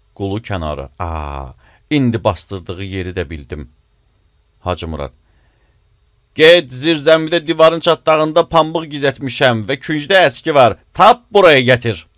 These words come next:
Qulu gedir. "Hacı Murad, bu zalım uşaqlarının əlindən bir saat da rahatlığım yoxdur. Gərək adamın arvadı ola ki, canı rahat ola,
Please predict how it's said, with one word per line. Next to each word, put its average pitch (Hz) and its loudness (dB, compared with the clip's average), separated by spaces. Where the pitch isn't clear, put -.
Qulu 95 -8
gedir. 78 -12
"Hacı 90 -4
Murad, 78 -8
bu 151 -6
zalım 87 0
uşaqlarının 78 -6
əlindən 80 -8
bir 175 -8
saat 87 -6
da 87 -6
rahatlığım 82 -8
yoxdur. - -12
Gərək 101 0
adamın 92 -4
arvadı 90 -2
ola 107 -2
ki, 113 -10
canı 107 -4
rahat 101 -2
ola, 90 -2